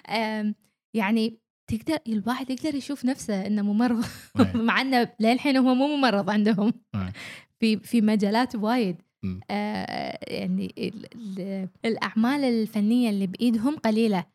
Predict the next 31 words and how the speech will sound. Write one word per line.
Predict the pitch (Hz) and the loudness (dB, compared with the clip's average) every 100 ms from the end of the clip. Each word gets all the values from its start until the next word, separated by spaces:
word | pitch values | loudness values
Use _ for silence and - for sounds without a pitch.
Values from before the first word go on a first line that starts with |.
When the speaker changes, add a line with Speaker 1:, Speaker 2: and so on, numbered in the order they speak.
| - | -4
Speaker 2:
مم. | 104 95 - | -2 0 0
Speaker 1:
ال-، | 214 - | 0 0
اللي | 226 220 | 0 0
شفته | - 302 - 269 | -2 -6 -2 0
منهم | 277 302 262 | 0 0 0
بس | 262 311 | 0 -2
كان | - 240 277 320 _ - 214 | -2 0 0 -4 _ -8 -4
دريسنج، | 190 214 - 180 | 0 0 0 -2
بعض | 175 233 214 | 0 0 0
الدريسنجز، | 196 190 190 190 175 185 | -4 -4 -4 -4 -4 -2
مو | 220 | -2
كل | 214 208 | -2 -4
الدريسنجز | 185 175 - 175 160 | -4 -6 -6 -8 -6
بعد. | 170 160 | -6 -6
Speaker 2:
إيه. | 95 98 _ _ _ - | -6 -8 _ _ _ -6
Speaker 1:
آه، | 190 196 196 196 170 185 _ _ _ - | -4 -2 -4 -4 -6 -8 _ _ _ -4
فالعمل | 208 190 226 220 - 208 226 226 | -2 0 0 -2 -2 0 2 2
الفني | 208 - 247 240 | 0 -2 2 2
الأكثر | 208 - 233 233 233 233 - 185 | 2 -2 -8 -4 -2 -2 -4 -6
م-، | 185 | -2
مثلًا | 185 190 208 196 180 | -2 -2 0 0 0
ال-، | 185 180 175 | 0 0 -2
ال-، | 175 180 175 - _ _ _ _ _ - | -2 0 -2 -8 _ _ _ _ _ -8
البد | 208 190 185 _ 226 214 | -4 -4 -8 _ 0 0
باث | 165 175 180 - | 0 -4 -6 -8
والهذا | 190 220 247 | -4 -2 -2
كله | 254 262 262 262 - 196 | -4 -2 0 -2 -4 -8
عند | 185 220 220 | -2 2 2
الهيلث | 208 226 | 2 -2
كير | - 220 180 | 0 0 0
أسيستنت. | - 180 - - | -4 -12 -12 -14